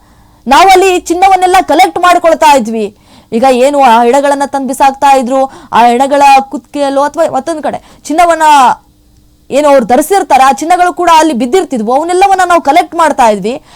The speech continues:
ಕಲೆಕ್ಟ್ ಮಾಡ್ಕೊಂಡು ನಿನಗಿಷ್ಟು, ನನಗಿಷ್ಟು ಅಂತ ಹೇಳಿ ಅಲ್ಲೇ ಡಿವೈಡ್ ಮಾಡ್ಕೊಳ್ತಾ ಇದ್ವಿ ಅಂತ ಆರನೇ ವಿಡಿಯೋದಲ್ಲಿ ಎಲ್ಲಾ ಹೇಳಿಕೆಗಳನ್ನ ಕೂಡ ಚೆನ್ನಯ್ಯ ಪ್ರಸ್ತಾಪ ಮಾಡಿದ್ದಾನೆ. ಹಾಗಾದ್ರೆ ಆ ಆರನೇ ವಿಡಿಯೋದಲ್ಲಿ ಏನೆಲ್ಲ ಮಾತನಾಡಿದ್ದಾನೆ,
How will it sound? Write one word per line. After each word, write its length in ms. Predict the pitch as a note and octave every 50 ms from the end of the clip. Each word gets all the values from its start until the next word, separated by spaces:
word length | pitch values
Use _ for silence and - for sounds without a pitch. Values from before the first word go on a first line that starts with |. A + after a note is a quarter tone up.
| - _
ಕಲೆಕ್ಟ್ 420 | - C4 C4 E4 F#4 E4 - F#4+
ಮಾಡ್ಕೊಂಡು 440 | F4+ F4 D#4 D#4 - C#4+ C4+ B3+ C#4
ನಿನಗಿಷ್ಟು, 640 | D4 C#4 C4 C#4+ D4+ D4 C#4 A3 - - B3 B3 C#4
ನನಗಿಷ್ಟು 540 | D4 C4 B3 C4+ B3+ C4+ A3+ - - D4 C#4+
ಅಂತ 140 | C4+ A3+ B3+
ಹೇಳಿ 220 | C#4 D#4 E4+ E4 - - - - - -
ಅಲ್ಲೇ 240 | - F4+ G4+ G4+
ಡಿವೈಡ್ 320 | C#4+ C4+ C4+ F4 G4+ A4 G#4+
ಮಾಡ್ಕೊಳ್ತಾ 500 | G4+ F#4+ F4+ F4 E4 D#4 - - C#4 B3+
ಇದ್ವಿ 580 | A#3+ G#3 A3 G3 A3+ A3 G#3+ F#3+ D3+ D3+ - _ _ _ _ _ _ _ _ _ _ _ _ _ _ _ _ _ _ _ _ _ _ _ _ _ _ _ _ _ _ _ _ _ _ _ _ _ _ _ _ _ _ _ _ -
ಅಂತ 180 | A3+ B3 A3+ B3+ A#3+ - G#3+
ಆರನೇ 420 | A3 B3+ D4 E4+ E4+ E4+ E4 D#4
ವಿಡಿಯೋದಲ್ಲಿ 880 | C4 D4 D4 C#4+ C#4 C4+ C4 A3+ A3+ A3 G#3 G3+ G#3 A3+ - - - - _ _ _ _ _ _ _ _ _ _ - G#3
ಎಲ್ಲಾ 480 | G3+ A#3+ A#3 C4 D#4 F4 F#4+ G4 G4+
ಹೇಳಿಕೆಗಳನ್ನ 560 | F#4 F#4 F#4 F4 E4+ - E4+ C#4 D#4 D4 C#4+ C#4+ C4
ಕೂಡ 200 | - A#3+ A#3 A#3 G#3+ G3 F#3+ G3 G#2+ - _ _ _ _ _ _ _ _ _ _ _ _ -
ಚೆನ್ನಯ್ಯ 340 | - C4+ C#4 D4+ D4 C#4+ C4+ B3+ A3
ಪ್ರಸ್ತಾಪ 460 | - A#3 B3 B3+ - E4+ D4+ D4+ D4 C4+
ಮಾಡಿದ್ದಾನೆ. 440 | B3 A#3 A3 G#3 F#3+ G3 F3+ F3
ಹಾಗಾದ್ರೆ 500 | F3+ F3+ F#3 F#3 G3 D4 C#4+ C#4+ C4 C4 - - _ _ _ _ _ -
ಆ 280 | - G3+ A#3 B3+ D#4+
ಆರನೇ 220 | F4+ F4+ F4+ F4 E4
ವಿಡಿಯೋದಲ್ಲಿ 640 | C#4 D4+ C#4+ C#4 C4 B3 A3+ A3+ C4 B3+ G3+ G3+
ಏನೆಲ್ಲ 240 | A3+ C4+ D4+ E4 D#4+ D#4
ಮಾತನಾಡಿದ್ದಾನೆ, 760 | C#4+ C4 B3 - - B3 A#3+ A3+ A3 G3+ G3 G3+ F#3+ G3 F#3+